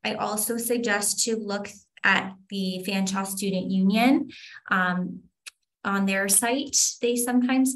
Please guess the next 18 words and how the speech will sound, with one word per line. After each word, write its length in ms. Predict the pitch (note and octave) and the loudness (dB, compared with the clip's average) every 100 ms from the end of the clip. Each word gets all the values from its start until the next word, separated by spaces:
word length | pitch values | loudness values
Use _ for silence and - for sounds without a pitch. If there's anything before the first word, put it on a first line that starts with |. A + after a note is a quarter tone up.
| - | -4
post 320 | C#4+ - - | -6 -6 -8
them. 180 | F4+ G4 | -6 -2
I'll 200 | A#3 A3+ | -4 -4
put 180 | A3+ | -10
that 220 | A3+ A3 G#3 | -8 -6 -6
in 120 | G3+ | -8
the 100 | G3 | -6
chat. 480 | G3 - G3 A#3+ A#3+ | -6 -2 2 2 0
It's 200 | F#3+ F#3+ | -2 -6
F 100 | G3+ - | -8 -6
S 260 | G#3+ - | -4 -4
U 160 | G3+ G3 | -2 -2
dot 260 | G3 F#3+ F#3+ | 0 -2 -4
C 240 | - G3+ | -2 2
A, 360 | F#3 F3+ F#3 F#3 - _ _ _ _ _ - | 2 2 0 -6 -16 _ _ _ _ _ -2
um, 260 | F#3 F3+ | 0 0
slash 640 | F3+ - F#3 F3+ - - - _ _ _ - | -2 0 2 0 -2 -6 -10 _ _ _ -8
jobs. 680 | A#3 F3 E3+ - C4 - | -4 -2 -2 -4 -2 -4